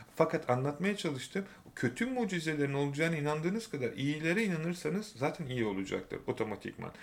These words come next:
Ve bunun senaryosunu arttırırsanız da çok daha başarılı olacaksınız. Benim bu hayatta öğrendiğim en güzel tecrübelerden bir tanesi inandığınız hayatı yaşamak,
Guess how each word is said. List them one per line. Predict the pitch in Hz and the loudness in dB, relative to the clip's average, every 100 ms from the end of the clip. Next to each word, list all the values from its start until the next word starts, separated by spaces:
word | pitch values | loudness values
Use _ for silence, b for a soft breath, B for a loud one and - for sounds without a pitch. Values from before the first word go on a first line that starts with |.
| B - | B -2
Ve | 131 | 0
bunun | 147 190 190 | 4 4 4
senaryosunu | 143 151 170 156 143 120 | 2 2 2 0 -2 0
arttırırsanız | 127 - 185 180 139 110 101 | 0 2 0 0 -2 -2 -2
da | 156 170 B B | -4 -4 B B
çok | - 190 - | -4 -4 2
daha | 139 151 | 4 4
başarılı | 135 123 143 135 147 | 4 0 2 2 4
olacaksınız. | 123 - - - - - - B B B | 2 0 -4 -4 -12 -12 -14 B B B
Benim | 165 226 233 | 2 4 4
bu | 226 | 4
hayatta | 196 180 175 117 | 6 4 2 2
öğrendiğim | 110 117 127 131 175 | 4 6 4 0 0
en | 185 | 0
güzel | 143 120 107 | 2 2 2
tecrübelerden | - 123 123 123 120 110 110 143 | 2 0 2 4 6 6 4 0
bir | 175 | 0
tanesi | 123 107 110 - 202 B B | 0 -2 -4 -4 -6 B B
inandığınız | 123 135 147 156 170 180 | 0 2 2 2 2 0
hayatı | 135 120 104 - | 2 4 4 2
yaşamak, | 120 127 151 160 190 | -2 2 2 2 -2